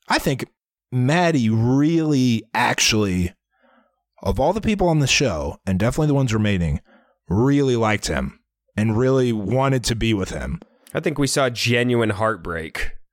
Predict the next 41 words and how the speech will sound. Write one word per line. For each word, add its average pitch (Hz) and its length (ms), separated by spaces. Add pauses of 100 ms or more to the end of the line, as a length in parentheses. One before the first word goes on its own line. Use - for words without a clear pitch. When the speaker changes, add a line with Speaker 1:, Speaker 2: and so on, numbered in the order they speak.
Speaker 1:
Yes. - 440 (100)
And 107 100
to 107 80
see 170 140
her 165 80
Speaker 2:
By, 98 160
Speaker 1:
process 123 380
that 92 200
was 104 240
Speaker 2:
by 101 80
Speaker 1:
like 120 80 (120)
Speaker 2:
him, 120 220 (420)
him 120 380
not 110 360
following 98 580
through 101 300
with 87 240
what 92 200
she 90 240
asked 76 320
of - 80
him. - 200 (1500)
Speaker 1:
Peter 110 180
says 110 280
he 110 80
could 101 160
see 120 200
a 104 60
future 107 600
with 98 200
not 120 340
just 123 360
her, 92 540 (440)
but 92 280
others 101 600 (180)
as 87 240
well. 82 500
Speaker 2:
That's - 220
hard 76 180
to 76 80
hear. 76 320